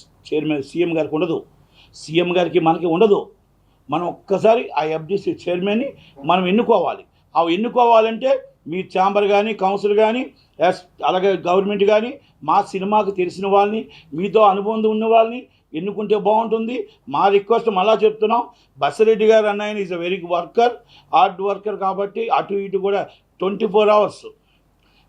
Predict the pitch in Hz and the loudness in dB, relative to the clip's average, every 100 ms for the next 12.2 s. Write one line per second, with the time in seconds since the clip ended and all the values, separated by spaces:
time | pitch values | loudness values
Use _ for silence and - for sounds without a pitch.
0 | - 170 - 214 208 202 196 190 196 220 | -4 -4 0 2 4 2 2 -2 -4 -6
1 | 185 196 202 196 190 185 208 185 190 208 | -4 0 2 2 0 2 2 2 0 0
2 | 170 180 175 175 185 190 185 185 190 160 | 0 -2 -4 -6 -4 -2 2 2 2 -4
3 | 220 - - - - 127 160 220 214 202 | -8 -10 -20 -20 -4 2 2 2 0 0
4 | 214 202 190 175 160 110 107 147 170 180 | -2 0 0 0 -6 -6 -6 -4 -4 -2
5 | 220 196 202 226 233 220 214 175 107 - | -2 -2 -2 2 2 2 -2 -2 -8 -16
6 | _ _ - 208 240 240 240 202 214 233 | _ _ -2 0 4 4 4 0 -4 -6
7 | 233 240 196 160 117 101 _ _ _ 165 | -6 -10 -10 -14 -16 -20 _ _ _ -8
8 | 208 220 190 175 156 - 170 160 202 226 | -4 -2 -2 -4 -6 -8 -8 -6 -6 -6
9 | - _ _ 185 208 214 190 - - 139 | -10 _ _ -2 0 0 0 -2 -8 -4
10 | 175 185 208 196 - - - _ _ _ | -4 2 2 2 0 -6 -10 _ _ _
11 | _ _ _ _ 151 160 202 240 247 175 | _ _ _ _ -4 -2 2 2 2 0
12 | - 170 | -8 -8